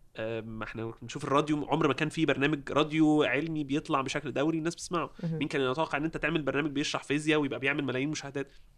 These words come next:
Speaker 1: فآه، you never know what's coming next. ما تعرفش إيه فعلًا اللي هيجي وي-، ويغير.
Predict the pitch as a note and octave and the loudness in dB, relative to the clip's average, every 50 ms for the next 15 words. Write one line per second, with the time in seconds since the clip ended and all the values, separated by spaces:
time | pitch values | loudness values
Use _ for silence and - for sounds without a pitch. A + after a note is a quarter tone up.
0 | - - - - - - - - - _ - - - - - - - D#3+ C#3+ - | -20 -20 -20 -20 -20 -20 -20 -20 -20 _ -18 -18 -18 -14 -8 0 4 4 4 4
1 | B2+ C3+ C#3 D#3 F3 E3+ F#3 E3 D3+ D3 D3+ D#3+ D#3+ D3 C#3 - - D3 C#3+ C3+ | 4 2 2 2 4 4 4 4 4 4 4 6 4 4 2 -2 -4 -2 -2 -2
2 | B2 A#2 A2+ - - - - - C3+ - - - B2+ C3+ C#3+ C#3 C#3 C3+ C3+ C#3 | -2 -6 -8 -10 -14 -14 -8 -8 -8 -6 -6 -6 -4 -4 -2 0 0 0 0 0
3 | C3+ C3+ C3+ - - - - - - - - A#2+ B2 A#2 B2 B2+ C#3 C#3 C3+ C3 | -2 -4 -6 -12 -20 -20 -20 -20 -16 -12 -8 -8 -8 -6 -6 -6 -6 -6 -6 -6
4 | A#2+ A#2 A#2 A#2 A#2 A2+ A2 A2 - - - - - - - B2 B2 B2+ B2+ C3+ | -8 -10 -12 -14 -14 -14 -16 -16 -16 -16 -14 -16 -14 -12 -8 -6 -4 -2 2 2
5 | C#3 C3+ B2+ A#2+ - | 2 2 2 -2 -6